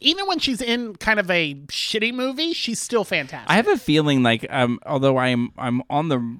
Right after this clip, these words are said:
Speaker 2: wrong side of her feelings of the, of her type of character in the show, right?
Speaker 1: Mm-hmm.
Speaker 2: 'Cause I'm a gay man and she's married to a man who she,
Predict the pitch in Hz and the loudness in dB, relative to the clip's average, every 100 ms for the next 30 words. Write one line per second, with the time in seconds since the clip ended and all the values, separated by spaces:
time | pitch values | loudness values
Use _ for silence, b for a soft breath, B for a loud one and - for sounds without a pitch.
0 | - 135 131 117 110 - 123 120 113 110 | -12 0 2 2 0 -4 -2 -2 -2 -8
1 | - 117 107 - 123 127 117 101 101 110 | -6 -4 -4 -6 -6 -4 -2 -4 -8 -10
2 | 98 - 113 113 110 - 107 113 113 - | -14 -14 -12 -10 -10 -10 -12 -10 -10 -8
3 | 113 117 - 113 110 123 110 107 104 110 | -8 -8 -8 -8 -8 -8 -6 -6 -8 -8
4 | 113 131 139 151 147 151 110 110 107 104 | -8 -6 -4 -4 -4 -6 -6 -8 -10 -14
5 | - - 110 104 104 104 107 104 - 104 | -18 -14 -10 -8 -8 -8 -10 -12 -14 -14
6 | 104 - b b b b - - 113 110 | -16 -20 b b b b -18 -6 -2 -2
7 | 110 107 - 107 107 107 104 101 104 101 | -2 -6 -6 -4 -4 -4 -6 -6 -6 -8
8 | 107 104 107 104 - 117 - 127 | -8 -8 -10 -12 -10 -8 -8 -12